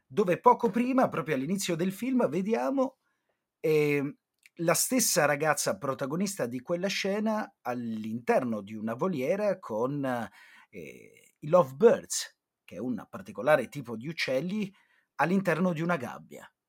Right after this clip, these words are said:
E poi a un certo punto è lei che si ritrova in una gabbia circondata da degli uccelli. Incredibile. Cioè, quando il mistero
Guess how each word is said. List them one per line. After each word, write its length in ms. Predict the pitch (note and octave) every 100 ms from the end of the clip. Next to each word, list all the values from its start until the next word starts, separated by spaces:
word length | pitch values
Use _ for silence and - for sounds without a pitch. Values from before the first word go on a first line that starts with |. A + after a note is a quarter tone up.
| _
E 120 | -
poi 220 | - D#3 A2
a 80 |
un 120 | A2 A2+
certo 360 | E3+ - G#3
punto 480 | C#3+ C3+ D#3+ G3 G3
è 140 | C3 B2+
lei 320 | C3+ D3+ F#3+
che 160 | F#3
si 140 | B2+ C#3+
ritrova 440 | C#3+ D#3+ A#2 A2+ -
in 140 | C#3+
una 200 | E3 F#3+
gabbia 420 | F#3+ F#3+ F#3 G#3+ _
circondata 720 | - F#3 - G3+ E3 - - _ _
da 100 | -
degli 280 | D3+ B2 C3+
uccelli. 540 | C3+ - - - G2+ _ _ -
Incredibile. 760 | G3+ G3 G3+ F#3 C3 - - - - - - -
Cioè, 200 | - E3+
quando 400 | - F3 D#3 C3
il 160 | C3 C3
mistero 760 | D#3 D#3 - G3 G#3+ A3 -